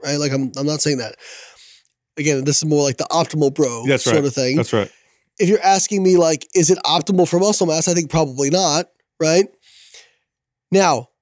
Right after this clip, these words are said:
Speaker 1: I will say when you start looking at some of the more extreme forms of fasting, where it's, like, one meal a day or alternate day fasting,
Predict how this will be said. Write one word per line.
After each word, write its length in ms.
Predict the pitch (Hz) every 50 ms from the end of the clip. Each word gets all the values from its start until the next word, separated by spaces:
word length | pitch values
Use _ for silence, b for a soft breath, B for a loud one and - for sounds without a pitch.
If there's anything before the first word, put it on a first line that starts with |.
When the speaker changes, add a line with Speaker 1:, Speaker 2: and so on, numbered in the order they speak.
| _ _ -
Speaker 1:
I 140 | 175 175 170
will 300 | 160 160 240 294 320 269
say 320 | - - 190 165 156 151
when 160 | 143 151 165
you 60 | 160
start 220 | 147 - 208 190 165
looking 260 | 180 170 - 185 170
at 100 | 147 -
some 120 | - 165
of 60 | 165 160
the 60 | 160
more 160 | 156 156 147
extreme 380 | 135 - - - 208 220 208 160
forms 320 | - 160 147 139 127 135
of 100 | 135 123
fasting, 580 | - 135 120 120 120 - - 120 107 139 147 - _
where 140 | - 147 143
it's, 100 | 139 147
like, 120 | 139 123
one 280 | 139 139 151 160 165 160
meal 180 | 156 156 156
a 60 | 151
day 520 | 139 139 143 139 139 139 139 139 143 135 b b b b b b b -
or 180 | 135 143 139 -
alternate 420 | - 147 160 160 147 170 165 156 131
day 140 | 147 147 147
fasting, 600 | - - 147 139 135 - - - 151 143 139 131